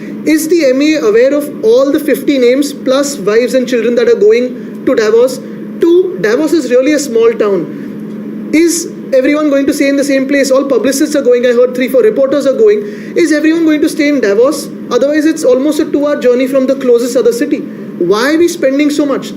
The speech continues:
Three, if some people are also spending from their own pockets on travel,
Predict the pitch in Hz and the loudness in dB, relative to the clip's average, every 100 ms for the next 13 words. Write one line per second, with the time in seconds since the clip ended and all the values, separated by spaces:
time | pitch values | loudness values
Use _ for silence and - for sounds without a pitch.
0 | - - 311 359 - - - - 311 - | -8 0 2 2 0 -8 -12 -4 -2 0
1 | 294 311 302 302 294 339 - - 262 254 | 0 2 0 0 0 0 -2 -2 2 2
2 | - 349 - 247 240 285 302 277 262 269 | 2 -2 0 0 2 2 2 0 0 2
3 | 240 247 233 214 320 359 - 208 214 233 | 4 2 0 0 0 0 -4 -10 -2 -2
4 | 226 220 196 | 0 0 4